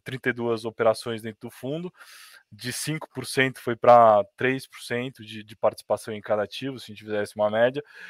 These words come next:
Então, a gente otimizou o portfólio, é, muito bem, além de ter começado a entrar muito em cotas de fundos imobiliários, sempre visando ganho de capital, é, comprando a um preço que a gente achava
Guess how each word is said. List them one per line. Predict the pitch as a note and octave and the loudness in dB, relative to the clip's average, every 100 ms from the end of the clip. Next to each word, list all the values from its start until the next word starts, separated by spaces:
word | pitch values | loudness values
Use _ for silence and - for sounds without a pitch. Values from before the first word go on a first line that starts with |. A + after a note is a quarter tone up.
| - C#3+ | -20 -20
Então, | - D#3+ | 0 0
a | |
gente | E3 F3 | 2 -2
otimizou | D#3+ D#3+ E3+ C#3 D3+ E3+ | -4 -4 -4 -2 2 2
o | |
portfólio, | E3 D#3 - - D3 C#3+ C#3 C3+ - | 2 -6 -6 2 4 4 -4 -10 -10
é, | A#2+ A2+ A2 G#2 G2+ | -2 2 2 2 -2
muito | A2 C#3 D#3 C#3 | -6 -8 -8 -6
bem, | A#2+ C3 F#3 - _ - - - - - | -2 -2 -4 -12 _ -20 -20 -20 -20 4
além | B2+ C#3 D#3 E3 | 6 6 4 0
de | B2 A#2 | -8 -16
ter | _ B2+ A2 | _ -4 -4
começado | - C3 B2 - C3 C#3 C3 A#2 G2+ _ _ | -10 -8 -8 4 6 6 2 -8 -10 _ _
a | B2 | -12
entrar | A#2+ - C#3+ D3 | -8 4 6 4
muito | C#3 D3+ D3+ B2 G#2 G2 _ | 2 -6 -8 -10 -10 -14 _
em | A#2 | -16
cotas | - C3 C3 B2+ | 2 4 6 2
de | A#2 A#2 | -8 -12
fundos | - A#2+ | -12 -10
imobiliários, | A#2+ A#2 A2+ A2+ B2+ D3 C3+ A2+ | -8 -8 0 4 6 4 2 -6
sempre | - B2+ C3 C3 A2+ G#2 G#2 | -10 -10 -8 -6 -6 -6 -10
visando | A2 A#2 B2+ B2+ B2 A2+ G2 _ _ _ _ _ _ _ _ | -14 -6 -2 -2 -4 -6 -8 _ _ _ _ _ _ _ _
ganho | A2 A#2+ | -4 -4
de | A#2+ | 2
capital, | - - - B2+ D3+ D3 - - - _ | 2 2 8 10 10 8 -2 -20 -20 _
é, | G#2 G#2+ G2+ G2+ | 6 8 8 6
comprando | - A#2+ A2 B2 A#2+ | 2 -6 0 2 2
a | |
um | A#2 | 0
preço | A2+ A#2+ A2+ - | 0 -2 -2 -6
que | A#2 | -10
a | |
gente | A2 A2 | -10 -8
achava | A2+ - A2+ A2+ G#2+ F#2+ | -6 4 4 6 2 2